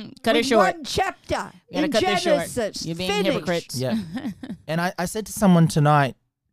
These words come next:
Speaker 3: which I think is a really, really key way of understanding how the Spirit works,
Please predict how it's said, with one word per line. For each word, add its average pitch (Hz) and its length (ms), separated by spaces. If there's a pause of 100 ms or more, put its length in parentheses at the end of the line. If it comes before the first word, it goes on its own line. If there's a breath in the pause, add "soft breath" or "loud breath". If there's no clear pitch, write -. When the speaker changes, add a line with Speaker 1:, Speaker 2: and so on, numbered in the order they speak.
(200)
Speaker 3:
which - 120
I 143 120
think - 340 (100)
is 135 300 (380 soft breath)
a 127 100
really, 185 380
really 165 300 (420)
key 180 260
way 156 240
of 127 120
understanding 139 640
how 139 120
the 127 60
Spirit 127 360
works, 123 440